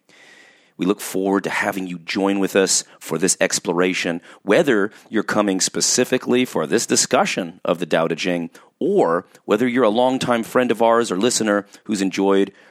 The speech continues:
uh, season one and two, where we were focusing more on the teachings of Jesus, especially in, uh, season two, where we were looking at the ways in which Jesus can help us oppose toxic religious leaders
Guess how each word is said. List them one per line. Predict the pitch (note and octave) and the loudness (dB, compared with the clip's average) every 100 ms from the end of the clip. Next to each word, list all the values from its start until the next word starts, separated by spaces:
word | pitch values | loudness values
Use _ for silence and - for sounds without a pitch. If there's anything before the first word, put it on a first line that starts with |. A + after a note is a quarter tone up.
| - | -12
uh, | - | -4
season | - A#2+ G2+ F2 | 0 0 0 0
one | G2+ | 0
and | F#2+ E2 | -2 -2
two, | - C3 B2+ | 0 2 2
where | A2 G2+ | 2 0
we | |
were | F#2+ | 0
focusing | F#2+ F#3 G#3 F3+ D#3 C3+ | -2 -2 0 0 0 0
more | B2+ D#3+ G#2 F2+ - - | 0 0 0 -2 -6 -6
on | F#2+ F#2 | -2 0
the | |
teachings | F#2 - A2+ G2 F#2+ F2+ | 0 -2 -2 -2 -2 -4
of | - D#2 | -6 -6
Jesus, | D2+ A2+ B2+ E2 | -4 -2 0 -2
especially | - - F#2 E2 F2+ E2+ | -4 0 -2 -2 -4 -4
in, | D#2+ - _ _ | -6 -10 _ _
uh, | - | -12
season | - - G#2 - - | -4 0 0 0 -2
two, | - F3+ A2 C2+ - - - | 0 2 2 -2 -12 -18 -6
where | F#2+ | -2
we | F#2 | 0
were | |
looking | F2+ G#2 A2+ | 2 0 0
at | G#2+ | 0
the | A2+ | 0
ways | F#2 F#2+ F#2 | 2 2 2
in | F#2 | -2
which | F2+ | -2
Jesus | - A2 A2+ G#2 F#2+ - - - | -2 0 2 2 0 -4 -16 -4
can | - F#2+ | -2 2
help | G2+ G2 | 2 2
us | F#2+ | -2
oppose | - F2+ F#2 | 0 0 0
toxic | - - F2+ - F#2 - | -2 0 0 0 -4 -2
religious | F2+ F2 - - | 0 0 -4 -6
leaders | E2+ D#2+ D#2 | -4 -2 -4